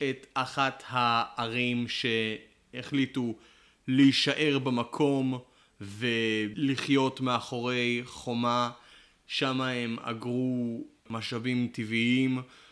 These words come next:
והוא רוצה בעצם להשתמש בנשק הזה בשביל לפרוץ את החומה ולקחת את מה שלונדון צריכה בשביל להתקיים.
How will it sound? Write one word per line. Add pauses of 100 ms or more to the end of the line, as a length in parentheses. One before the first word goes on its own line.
(160)
והוא
רוצה
בעצם
להשתמש
בנשק
הזה
בשביל
לפרוץ
את
החומה (100)
ולקחת (100)
את
מה
שלונדון
צריכה
בשביל
להתקיים.